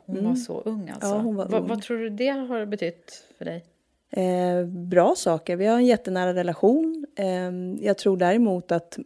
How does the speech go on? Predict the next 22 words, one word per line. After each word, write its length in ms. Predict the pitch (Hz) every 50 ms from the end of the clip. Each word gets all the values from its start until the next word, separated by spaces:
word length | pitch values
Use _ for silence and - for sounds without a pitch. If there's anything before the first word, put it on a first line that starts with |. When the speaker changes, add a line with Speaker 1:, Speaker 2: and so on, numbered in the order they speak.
| - - _ -
Speaker 2:
det 300 | - - - 180 190 190
är 40 |
ju 60 | 185 190
ingen 220 | 185 180 175 175
riktig 360 | 190 208 202 - - 180 170 170
liksom 360 | 170 - - 170 170 170 165
förälder 760 | - - - 214 208 220 247 285 285 269 233 190 170 - -
på 120 | - -
det 120 | 180 175
sättet, 360 | - - 175 165 - 180 170 180
utan 220 | 175 - 175 170
det 80 | 175 175
blir 140 | 170 185
ju 80 | 185 180
mer 180 | 180 170 160 165
en 100 | 165 165
kompis 580 | - - 269 269 240 220 - - - - -
kanske 300 | - - - - 180 175 175
Speaker 1:
Mm. 100 | 170 - -
Speaker 2:
under 240 | 185 175 165 170 165
hela 160 | 165 165 170
uppväxten. 560 | 165 - - 214 208 - - - - -